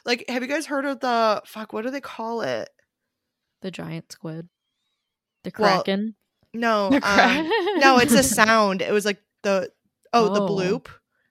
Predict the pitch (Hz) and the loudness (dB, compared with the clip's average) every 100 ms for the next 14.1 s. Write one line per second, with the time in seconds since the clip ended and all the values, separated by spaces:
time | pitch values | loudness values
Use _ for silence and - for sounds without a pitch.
0 | _ _ _ _ _ 214 233 254 254 247 | _ _ _ _ _ 2 4 4 2 2
1 | 247 233 226 226 349 370 190 185 196 185 | 2 2 -2 2 4 4 2 0 -2 -2
2 | 190 196 185 175 180 175 170 170 - - | -2 0 -2 -2 -2 -4 -4 -8 -8 -2
3 | - 226 226 180 175 170 175 214 - _ | 2 4 4 0 -6 -10 -10 -12 -20 _
4 | _ _ _ 277 269 - _ 285 - 285 | _ _ _ -2 -2 -10 _ -8 -4 -4
5 | 247 214 208 226 277 226 226 240 - _ | -4 -2 0 0 0 0 0 -2 -6 _
6 | 202 196 214 196 180 214 214 247 214 214 | -2 0 -2 -4 -6 -2 -2 -2 -2 -2
7 | 202 185 180 208 - 190 - 180 180 180 | -2 -4 -4 -6 -6 -8 -6 -6 -6 -6
8 | 180 180 175 175 - _ 180 175 180 180 | -6 -4 -4 -4 -8 _ -12 -6 -4 -4
9 | 175 - 185 180 175 - - 175 165 175 | -8 -10 -8 -8 -8 -10 -10 -8 -6 -8
10 | 165 160 160 _ - 175 180 190 - 131 | -8 -10 -12 _ -14 -8 -6 -8 -10 -12
11 | 120 92 226 - - - _ _ _ - | -10 -10 -8 -8 -8 -12 _ _ _ -12
12 | 175 165 151 - _ _ _ _ 185 240 | -10 -8 -12 -16 _ _ _ _ -6 -4
13 | 370 - _ _ _ _ 202 175 170 170 | -4 -8 _ _ _ _ 0 0 0 -6